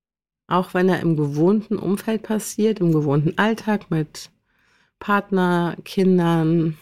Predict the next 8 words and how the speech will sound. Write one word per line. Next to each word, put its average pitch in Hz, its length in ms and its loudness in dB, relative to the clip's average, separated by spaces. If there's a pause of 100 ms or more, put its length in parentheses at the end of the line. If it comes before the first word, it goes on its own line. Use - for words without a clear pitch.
Familie, 180 600 2
wie 156 160 -2
auch 151 120 -8
immer. 170 380 -2 (760)
Es 160 180 -6
ist - 300 -10
immer 196 480 0 (680)
neu. 160 440 -2